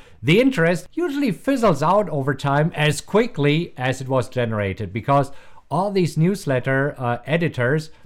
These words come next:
they will find a new flavor of the year. I can't wait to see what the new flavor of the year is. Do you have an idea what it could be later this year? Maybe it has something to do with vaccines. I mean, who knows? All right, that's it for today.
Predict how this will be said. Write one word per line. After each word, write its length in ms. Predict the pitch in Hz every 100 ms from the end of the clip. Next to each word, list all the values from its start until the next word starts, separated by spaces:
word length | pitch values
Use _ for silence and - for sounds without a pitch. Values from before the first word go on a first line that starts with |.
| -
they 220 | 107 170
will 180 | 190 175
find 540 | - 170 147 95 80 -
a 140 | 131
new 580 | 131 131 156 165 101 107
flavor 480 | - 127 127 131 135
of 340 | - 117 110 -
the 120 | 117
year. 400 | 120 113 78 - - -
I 180 | - 226
can't 280 | - 247 165
wait 220 | 220 190
to 100 | 135
see 160 | 175
what 200 | 160 160
the 60 | 147
new 200 | 147 196
flavor 340 | 196 165 170
of 140 | 170 -
the 100 | 147
year 160 | 170
is. 160 | 175 -
Do 80 | 151
you 80 | 240
have 140 | 180
an 60 | 175
idea 280 | 160 165 185
what 180 | 170
it 100 | 156
could 260 | - 185 165
be 220 | 156 196
later 360 | 139 151 175 185
this 280 | 170 151 143
year? 320 | 165 208 208 - - -
Maybe 300 | 170 220 214
it 80 |
has 100 | 185
something 360 | 165 196 196 185
to 80 | 156
do 160 | 180
with 200 | 190 170
vaccines. 640 | 143 160 - 220 160 87 -
I 120 | 120 131
mean, 180 | 139
who 160 | 135 180
knows? 320 | 180 160 98 - - -
All 240 | 90 92
right, 420 | 98 104 98 85 87
that's 300 | 95 101 110
it 120 | 107
for 180 | - 110
today. 580 | 107 107 107 95 76